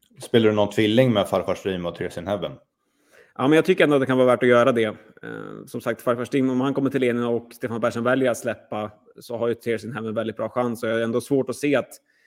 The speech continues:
Speaker 2: Farfar Stream ska släppa ryggen på Tears in Heaven. Så att den tvillingen är definitivt spel-, spelvärd. Eh,
Speaker 1: Mm.
Speaker 2: lägger tvåhundra kronor på den då, vilket vi klassar som medelinsats.
Speaker 1: Yes.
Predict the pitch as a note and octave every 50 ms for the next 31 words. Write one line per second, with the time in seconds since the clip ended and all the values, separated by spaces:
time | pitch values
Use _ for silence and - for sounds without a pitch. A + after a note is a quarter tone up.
0 | _ _ _ _ _ _ _ _ _ _ _ - B2+ B2+ A2+ B2+ A#2+ - - B2
1 | A2+ - B2+ A2 - B2 - - A#2+ D3 E3 C#3+ C3 B2 A2 A#2 G#2+ A#2+ A2+ A2
2 | - B2 A2+ A2 G#2+ G#2 G#2+ G#2 G2+ G2 - _ _ _ _ _ _ _ _ _
3 | _ _ _ _ - - A#2 A2 - _ _ B2+ A#2+ B2 B2+ C3 - D#3 C#3 B2
4 | A#2+ A#2 A#2 A2+ A2+ A#2 - - B2 - - C#3 B2 - - - A#2+ A2 G#2+ G2+
5 | G2 - _ _ _ - B2+ A#2+ G#2+ G#2+ G#2+ G#2 G2+ G#2 - _ _ _ _ _
6 | _ - - - - - - B2 B2 A#2 A2+ A#2+ - - - C3 A#2+ A#2 A2+ A2
7 | A2 G#2+ A#2 A2 A2+ A#2+ A#2 - A2 G#2 G#2+ G#2+ G#2+ G#2+ - A2+ G#2 - _ -
8 | - _ _ _ _ _ _ _ _ _ _ - - C#3 C#3 D3+ D3+ C3 - -
9 | B2 - C3 B2+ C3+ C3 A#2+ A2 A#2 A2+ A2+ A2 G#2+ - A#2 G#2+ - - - -
10 | _ _ _ _ _ _ _ _ _ _ _ _ - - - E2 E2 - -